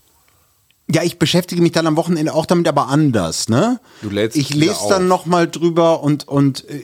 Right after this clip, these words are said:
Speaker 1: sehe es so ein bisschen, entzoome es so ein bisschen.
Speaker 2: Mhm.
Speaker 1: Aber in dieser konkreten Schreibphase bin ich wirklich nur da drin so. Und
Speaker 2: Du könntest jetzt nicht vier Wochen aufhören und wieder anfangen.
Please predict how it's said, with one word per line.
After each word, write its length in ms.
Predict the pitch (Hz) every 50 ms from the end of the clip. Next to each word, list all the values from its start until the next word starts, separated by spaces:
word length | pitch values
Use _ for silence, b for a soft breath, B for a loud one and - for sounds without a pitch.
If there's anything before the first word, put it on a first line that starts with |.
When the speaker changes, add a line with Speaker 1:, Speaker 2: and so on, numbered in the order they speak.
| - -
Speaker 1:
sehe 260 | - 143 123 143 151 151
es 140 | 139 -
so 100 | - 147
ein 100 | 143 139
bisschen, 460 | 135 147 139 - - - 147 143 139 -
entzoome 680 | - 135 131 123 - - 123 139 156 160 156 143 120 98
es 180 | 101 - -
so 80 | - 104
ein 120 | 95 92
bisschen. 600 | 85 92 87 - - - 127 131 156 208 247 220 - _ _ -
Speaker 2:
Mhm. 360 | - 98 90 113 147 165 151 - _ _ _ _ _ _ _ _ _ _ _ _ _
Speaker 1:
Aber 340 | - 123 127 139 139 135 131 - _ _ _ - - _ _ - _ _ _ _ _ _ _ _ -
in 140 | 139 143 143
dieser 180 | 135 131 143
konkreten 400 | 135 147 139 131 - 170 170 143
Schreibphase 520 | 143 - - 131 156 - - 151 147 139 131
bin 100 | 139 147
ich 140 | 135 - -
wirklich 480 | 139 135 - 131 117 - - - - - _ _ _ _ _ _ _ _ _ _ _ _ _ _ _ _ -
nur 400 | - 143 143 143 147 156 156 139
da 280 | 135 143 135 117 113 113
drin 360 | - 107 110 110 110 113 113
so. 220 | 107 90 90 85 82 80
Und 200 | 76 85 101 - -
Speaker 2:
Du 80 | - 107
könntest 320 | - - 156 151 151 127
jetzt 160 | 127 131 120 127
nicht 140 | 135 117 -
vier 280 | - - 135 139 120 107
Wochen 220 | 113 - - 120 -
aufhören 440 | - 104 117 - - - 120 113
und 100 | 110 98
wieder 160 | 95 98 87 -
anfangen. 440 | 92 98 92 - - - 107 110